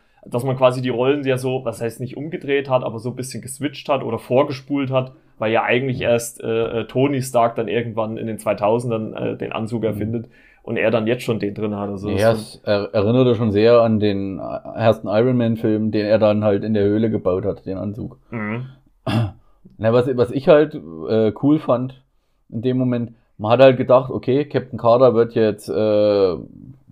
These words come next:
Speaker 2: ich sag mal in Anführungsstrichen Captain America, ne? Und, äh, hast jetzt, äh, wahrscheinlich vermutet, oder so ging's mir zumindest, ja, Steve Rogers ist jetzt raus aus der Nummer. Also, dass er dann so wiederkommen würde,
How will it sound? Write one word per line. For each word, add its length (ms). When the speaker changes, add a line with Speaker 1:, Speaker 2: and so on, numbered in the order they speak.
Speaker 2:
ich 180
sag 120
mal 120
in 60
Anführungsstrichen 600
Captain 260
America, 540
ne? 260
Und, 440
äh, 400
hast 320
jetzt, 340
äh, 40
wahrscheinlich 640
vermutet, 400
oder 160
so 80
ging's 240
mir 160
zumindest, 520
ja, 460
Steve 280
Rogers 340
ist 120
jetzt 160
raus 200
aus 120
der 100
Nummer. 320
Also, 160
dass 200
er 60
dann 180
so 500
wiederkommen 560
würde, 960